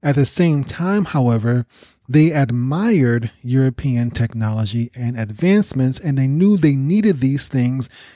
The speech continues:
in order to move their country forward. And so they needed to find an ally, somebody to help them catch up to the other European powers. In the next episode, inshallah,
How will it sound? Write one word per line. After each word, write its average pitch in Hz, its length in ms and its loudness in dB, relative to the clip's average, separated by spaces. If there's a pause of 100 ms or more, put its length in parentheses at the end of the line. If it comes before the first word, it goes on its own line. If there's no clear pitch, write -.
in 160 140 -8
order 143 240 4
to 139 160 -2
move 127 480 -2 (340)
their 117 520 0 (140)
country 107 420 -4
forward. 110 640 -2 (380)
And 147 180 2
so 175 300 4
they 151 160 2
needed 160 320 2
to 156 140 0
find 123 760 -2
an 113 260 -6
ally, 107 380 -4
somebody 156 540 0
to 123 160 -4
help 151 320 -4
them 127 460 0 (440)
catch - 380 0
up 135 240 0
to 135 160 0
the 123 160 0
other 117 300 0 (100)
European 110 680 -6
powers. 98 600 -10 (680)
In 127 80 -2
the 139 60 4
next 151 280 2
episode, 117 580 -4
inshallah, 104 680 -8